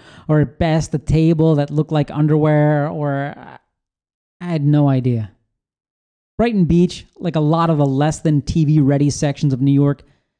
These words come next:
has some third world charm to it. Mysterious languages are spoken,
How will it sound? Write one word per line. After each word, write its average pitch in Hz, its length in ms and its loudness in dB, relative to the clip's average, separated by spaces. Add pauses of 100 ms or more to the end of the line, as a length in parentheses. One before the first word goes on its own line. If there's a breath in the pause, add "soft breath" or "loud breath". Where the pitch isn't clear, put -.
(160)
has 196 120 -6
some 190 400 0 (180)
third 220 260 0
world 196 360 0
charm 165 400 0
to 131 160 0
it. 120 180 -6 (360)
Mysterious 180 580 -2
languages 165 500 2
are 156 80 0
spoken, 160 600 0